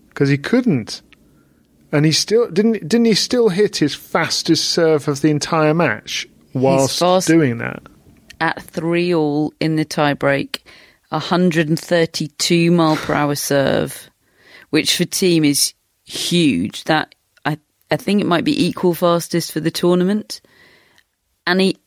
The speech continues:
Speaker 2: he did it without bending his knees. <laughs> Uh, it, I do not know f-, from whence that came.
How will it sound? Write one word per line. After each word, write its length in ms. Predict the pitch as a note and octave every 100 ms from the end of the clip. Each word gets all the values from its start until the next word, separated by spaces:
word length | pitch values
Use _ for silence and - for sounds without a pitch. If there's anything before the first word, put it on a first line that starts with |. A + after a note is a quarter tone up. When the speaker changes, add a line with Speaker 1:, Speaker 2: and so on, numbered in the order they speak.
| _
Speaker 2:
he 120 | G3+
did 200 | F3 F#3+
it 60 | F3+
without 280 | E3+ E3 D3+
bending 260 | E3+ E3
his 160 | D#3+ D3
knees. 460 | D#3+ D3 - - - _
<laughs> 1080 | - - - - - _ _ - C4+ C4 A3+ G3 _ _
Uh, 440 | - D#3+ D3+ C3+ E2+ -
it, 240 | - C#3 - _ _ _
I 680 | - - D3+ D3+ D3 C#3 D3 _ _ _ - - - _ _
do 340 | - F3 F3 F3
not 400 | E3 D#3 - -
know 540 | D3+ C#3 C3 C3 C#3 E3 -
f-, 40 | - - C3+
from 500 | C3+ - - B2+ C3+
whence 340 | C3+ C3 B2+ -
that 260 | B2+ -
came. 480 | - B2 A#2+ A#2+ A2+